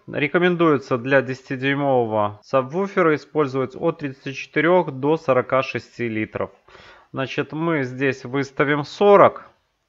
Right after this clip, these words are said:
Потом можно этот объём будет подкорректировать, как уже покажу непосредственно на настройке сабвуфера.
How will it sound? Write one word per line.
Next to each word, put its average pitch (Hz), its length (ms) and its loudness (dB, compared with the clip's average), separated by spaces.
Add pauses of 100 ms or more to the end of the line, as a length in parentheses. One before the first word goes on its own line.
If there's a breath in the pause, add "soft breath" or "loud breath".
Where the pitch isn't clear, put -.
(500)
Потом 180 380 2
можно 151 400 -2
этот 127 300 -6
объём 131 380 -2
будет 123 260 -4
подкорректировать, 131 1000 -2
как - 340 2
уже 117 200 -4
покажу 117 420 -6
непосредственно 113 960 -8
на 113 380 -6
настройке 143 760 0
сабвуфера. 110 800 -2